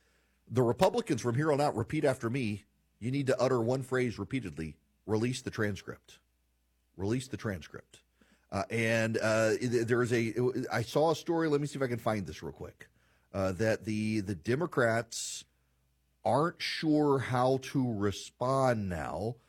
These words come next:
and they're trying to find a way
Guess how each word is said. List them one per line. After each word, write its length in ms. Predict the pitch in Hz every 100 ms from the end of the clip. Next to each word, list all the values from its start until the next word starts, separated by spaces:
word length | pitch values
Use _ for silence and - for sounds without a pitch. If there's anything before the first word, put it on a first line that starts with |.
| _ _ -
and 580 | 104 107 110 110 113 107
they're 200 | 117 117
trying 720 | - 139 139 156 156 147 131
to 180 | 135
find 640 | 110 - 131 143 160 160 151
a 60 |
way 720 | 127 110 98 98 98 98 98